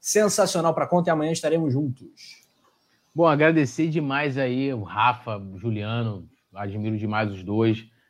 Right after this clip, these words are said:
Speaker 2: né? Um bate-papo de alto nível aqui junto com essa nação, como eu sempre falo, e não falo zoando, isso é a maior verdade, que a audiência aqui da galera é super qualificada, comentários, né, maneiríssimos.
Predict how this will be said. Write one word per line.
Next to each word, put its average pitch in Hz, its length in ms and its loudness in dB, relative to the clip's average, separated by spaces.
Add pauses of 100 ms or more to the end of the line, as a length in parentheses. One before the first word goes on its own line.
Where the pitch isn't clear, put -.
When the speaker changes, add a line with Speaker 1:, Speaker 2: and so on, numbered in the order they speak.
(100)
Speaker 2:
né? 104 160 2
Um 107 180 2
bate-papo 113 600 2
de 113 100 2
alto 120 280 4
nível 110 320 2
aqui 104 240 -4
junto 104 220 -6
com 110 80 -6
essa 107 180 -6
nação, 107 280 -2
como 110 140 0
eu 107 40 -4
sempre 110 200 -4
falo, 110 320 4 (280)
e 113 60 2
não 127 160 6
falo 131 340 6
zoando, 120 260 6
isso 120 140 -2
é 120 40 4
a 117 40 4
maior 117 160 4
verdade, 117 480 2
que 113 280 0 (340)
a 98 140 6
audiência 107 600 2
aqui 113 440 0 (260)
da 104 140 2
galera 107 340 4
é 107 40 2
super 117 360 -2
qualificada, 113 680 4
comentários, 104 760 0
né, 110 220 -2
maneiríssimos. 113 880 0